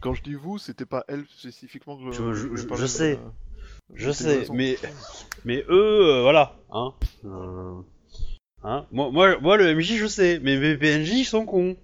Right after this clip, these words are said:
Speaker 2: hein ? <laughs> Voilà. <laughs>
Speaker 1: J'adore cette réponse, c'est genre, t'es un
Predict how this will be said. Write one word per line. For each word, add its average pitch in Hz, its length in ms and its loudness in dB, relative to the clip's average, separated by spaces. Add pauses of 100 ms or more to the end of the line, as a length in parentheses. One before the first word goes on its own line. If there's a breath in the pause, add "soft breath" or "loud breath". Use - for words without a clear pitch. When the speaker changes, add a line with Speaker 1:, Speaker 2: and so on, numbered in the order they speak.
Speaker 2:
hein ? 131 180 -6 (260)
<laughs> - 1080 -16
Voilà. 139 380 2
<laughs> - 1120 -6
Speaker 1:
J'adore 196 560 -10
cette 165 120 -20
réponse, 165 420 -16
c'est 156 160 -14
genre, 156 240 -8
t'es 190 80 -12
un 160 180 -10